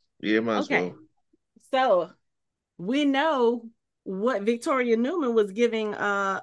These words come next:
Speaker 2: Homelander now on that yellow piece of paper. She was giving him Ryan's location.
Speaker 1: This hoe. I swear to God, like, really? Like, you did, she's just, like,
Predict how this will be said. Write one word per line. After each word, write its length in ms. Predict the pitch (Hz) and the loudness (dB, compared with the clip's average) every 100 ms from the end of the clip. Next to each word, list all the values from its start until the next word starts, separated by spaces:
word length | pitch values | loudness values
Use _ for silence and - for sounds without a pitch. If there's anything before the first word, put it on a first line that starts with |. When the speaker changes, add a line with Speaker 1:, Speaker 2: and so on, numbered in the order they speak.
| - | -2
Speaker 2:
Homelander 560 | 247 359 320 208 202 190 | -2 0 -2 -2 -2 -4
now 280 | 190 202 | -2 -2
on 160 | 185 190 | -2 -4
that 200 | 190 170 | -4 -6
yellow 320 | 196 220 214 | -2 0 0
piece 240 | 202 240 202 | -2 -6 -6
of 100 | 185 | -6
paper. 380 | 262 370 202 | -6 -6 -4
She 160 | 247 240 | -6 -4
was 160 | 185 180 | -6 -4
giving 260 | 190 185 | -4 -4
him 220 | 202 190 | -6 -2
Ryan's 320 | 175 170 196 202 | 0 0 -2 -6
location. 640 | 208 233 302 349 156 143 - _ _ _ _ _ _ _ _ | -6 -6 -6 -8 -12 -14 -18 _ _ _ _ _ _ _ _
Speaker 1:
This 320 | 110 135 143 139 | 8 8 8 4
hoe. 340 | 85 69 - _ _ _ _ _ _ _ _ - - - - - - - _ - - | 0 0 -6 _ _ _ _ _ _ _ _ -20 -10 -8 -8 -12 -20 -20 _ -16 -4
I 140 | 120 | -2
swear 260 | 135 113 101 | 0 0 0
to 80 | |
God, 320 | 90 85 82 73 | 0 -2 -2 -2
like, 200 | 85 69 | -2 -2
really? 500 | - 147 147 147 143 | 2 4 4 0 -4
Like, 240 | 101 104 | -4 -4
you 180 | 98 143 | -4 -6
did, 200 | 143 127 | -4 -4
she's 300 | - 175 208 | -2 0 2
just, 240 | 180 143 - _ _ - | 4 4 2 _ _ -6
like, 180 | 113 | -6